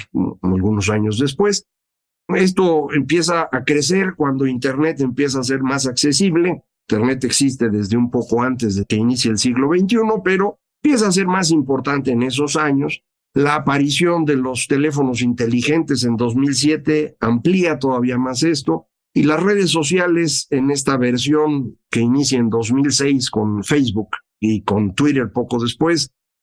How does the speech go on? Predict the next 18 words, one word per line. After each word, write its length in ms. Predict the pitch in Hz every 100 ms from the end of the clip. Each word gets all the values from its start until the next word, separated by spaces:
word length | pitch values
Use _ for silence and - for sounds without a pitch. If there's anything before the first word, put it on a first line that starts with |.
| -
es 240 | 147 143
lo 140 | 135
que 120 | 127 113
cambia 280 | 127 120
el 80 | 104
mundo, 220 | 87 85 _ _
¿no? 300 | - 175 170 -
Y 160 | 160
ahora 580 | 208 208 143 151 180 - _ _ _ _ _
hay 180 | 123 123
millones 720 | 131 135 139 123 151 139 120
de 80 | 113
personas 500 | 101 110 110 117 117
transmitiendo, 760 | 117 117 117 135 170 160 233 -
millones 560 | 123 127 110 120 120 107
de 100 | 110
personas 500 | 120 104 123 123 120
recibiendo, 640 | 147 160 170 202 202 208